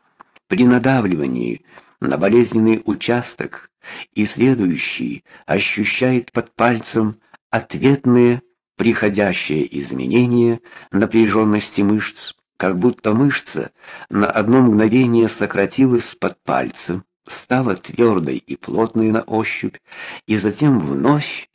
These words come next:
мягкой и податливой. Этот симптом характеризует нарушение сократительной функции мышечных волокон, повышение их возбудимости.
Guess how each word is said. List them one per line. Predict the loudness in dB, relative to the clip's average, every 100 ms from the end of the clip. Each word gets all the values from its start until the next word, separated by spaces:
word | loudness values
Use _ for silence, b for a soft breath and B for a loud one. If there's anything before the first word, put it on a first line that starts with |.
| -12
мягкой | -6 -2 -2 -4 -6 -4 -4 -8 _ _
и | -6
податливой. | -4 -6 -6 -6 -8 -8 -12 -16 _ _ _ _ _ _
Этот | 0 0 -2
симптом | -2 0 0 -2 0 2 2 0 -6 _ _ _
характеризует | -4 -2 -2 0 0 2 2 2 2
нарушение | 2 2 0 2 2 4 2 0 -2 -14
сократительной | -6 -4 -2 -2 0 0 2 2 2
функции | -2 0 2 2 -2 2 4 2 0 _ _ _
мышечных | -2 2 2 0 -2 0 -2 0
волокон, | 0 2 2 0 -4 -8 -10 -16 _ _ _ _
повышение | 0 4 4 4 2 4 4 4
их | 2 0 0
возбудимости. | -2 2 2 4 2 0 -6 -10 -10